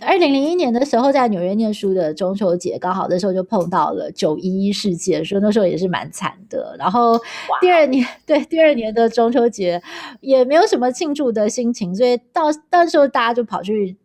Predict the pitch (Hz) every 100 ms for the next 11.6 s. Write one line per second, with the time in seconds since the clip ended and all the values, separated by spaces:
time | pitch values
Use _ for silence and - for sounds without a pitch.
0 | _ - 190 190 185 185 175 180 190 175
1 | 170 170 170 196 202 202 190 180 165 175
2 | 156 151 139 160 151 139 151 147 139 160
3 | 196 190 175 156 175 202 165 175 175 -
4 | - 180 175 156 156 - 170 156 - 151
5 | 147 156 - 131 - - - - - -
6 | - - 311 269 240 208 185 180 156 -
7 | _ _ _ _ _ _ - 359 247 226
8 | 202 240 208 196 196 160 156 - 139 180
9 | 294 220 175 180 185 208 320 269 247 208
10 | 160 190 175 175 - - - _ - 180
11 | - 220 202 208 180 -